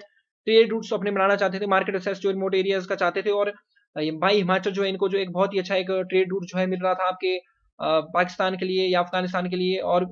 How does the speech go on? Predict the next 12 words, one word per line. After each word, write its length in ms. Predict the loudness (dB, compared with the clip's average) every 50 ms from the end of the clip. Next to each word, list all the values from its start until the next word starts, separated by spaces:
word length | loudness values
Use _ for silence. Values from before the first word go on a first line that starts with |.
| -8 -14 -12 -10
जो 420 | -8 -8 -8 -4 2 4 4 6
भी 240 | 6 2 0 -2 -4 -8 -12 _ _ _ 0
north 260 | 2 2 2 4 2 0
western 300 | 0 0 0 -2 -2 0
जो 140 | 0 0
area 260 | 2 2 2 2 0 0
है 120 | 0 -2
वहाँ 200 | 0 0 -2 -2
के 80 | 0 0
लिए 120 | 0 0
एक, 300 | -2 -4 -10 -10 -10 -8 -6 -8 -6 -4 -4
एक 340 | -4 -4 -2 -4 -6 -8